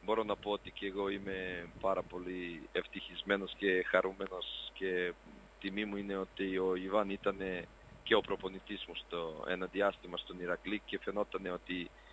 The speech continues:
θα γίνει ένας σπουδαίος, ε, προπονητής που, που έχει και αποδείξει όλα αυτά τα χρόνια και σίγουρα τότε να βγει,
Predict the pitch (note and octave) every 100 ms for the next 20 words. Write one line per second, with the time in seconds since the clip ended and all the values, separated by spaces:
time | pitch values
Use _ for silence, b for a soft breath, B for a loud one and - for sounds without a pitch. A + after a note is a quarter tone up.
0 | b - - F#2+ G#2 G2 F#2+ F2+ - -
1 | G2 E2 - E2+ E2 - - - - -
2 | - G2 - F2 E2 - G#2 - G#2 G2+
3 | G2 F#2 - - - - - - - -
4 | G#2+ G#2 G2+ G#2 G2+ G2+ - F#2 G2+ G2
5 | F#2+ F#2 F#2+ F#2+ - - F#2 F#2 F2+ F2+
6 | - F2 E2 - F#2 F#2 F2 - - F#2
7 | F2 E2+ - G#2 G2 G2 - - - -
8 | - - - - - A2+ - G#2+ G#2 G2
9 | G#2 G#2 G2+ G2+ G2 F2+ C2